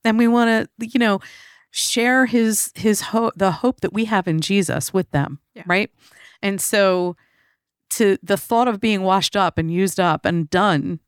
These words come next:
Speaker 1: and just like, you know, like the church in Philadelphia, betrayed, ex-, excluded,
Speaker 2: Yeah.
Speaker 1: um, ostracized, and then,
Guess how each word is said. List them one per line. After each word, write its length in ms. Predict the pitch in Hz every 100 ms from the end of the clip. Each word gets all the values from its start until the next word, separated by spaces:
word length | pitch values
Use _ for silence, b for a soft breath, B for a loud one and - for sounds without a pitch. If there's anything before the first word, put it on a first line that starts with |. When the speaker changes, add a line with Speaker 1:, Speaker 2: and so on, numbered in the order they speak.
| -
Speaker 1:
and 180 | 185 165
just 320 | 175 - -
like, 260 | 185 - -
you 120 | 202 196
know, 240 | 165 165 _
like 160 | 165 160
the 60 | 190
church 220 | 185 190
in 60 |
Philadelphia, 560 | 196 220 240 320 185 147
betrayed, 500 | 156 - 175 190 226 220 _ _ 170
ex-, 260 | - - _ -
excluded, 920 | 180 - - - 175 208 233 254 233 B B
Speaker 2:
Yeah. 140 | 208 B
Speaker 1:
um, 300 | 196 175 170 -
ostracized, 680 | 190 - 202 - 208 202 -
and 280 | 185 175 170
then, 360 | 180 180 175